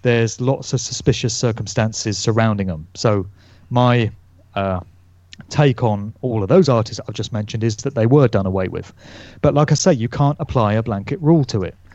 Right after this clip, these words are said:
And so it is with all these claims that everything is fake and everything is a hoax, and no events in history happened the way we're told they did.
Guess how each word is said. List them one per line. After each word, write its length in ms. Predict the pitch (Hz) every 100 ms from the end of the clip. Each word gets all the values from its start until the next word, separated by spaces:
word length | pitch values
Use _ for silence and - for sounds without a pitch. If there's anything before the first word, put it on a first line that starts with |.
| - - -
And 140 | 123
so 240 | - 147
it 100 | 139 -
is 340 | 135 120 110
with 100 | 123
all 160 | 131 156
these 180 | 139 120
claims 340 | - 117 113
that 100 | -
everything 420 | 131 120 120 120
is 120 | 113 -
fake 320 | 117 110 110
and 80 | 110
everything 300 | 104 104 104
is 100 | 101
a 60 |
hoax, 460 | 98 104 101 - - - - 117
and 260 | 110 117 -
no 360 | 127 139 139 147
events 380 | 117 120 123 113
in 60 |
history 560 | 101 156 - 117 95 110 - -
happened 580 | - 120 117 113 107 101 - _ _
the 80 | 120
way 320 | 110 107 113 -
we're 120 | 101
told 320 | - 127 107
they 120 | 98
did. 300 | 92 90 82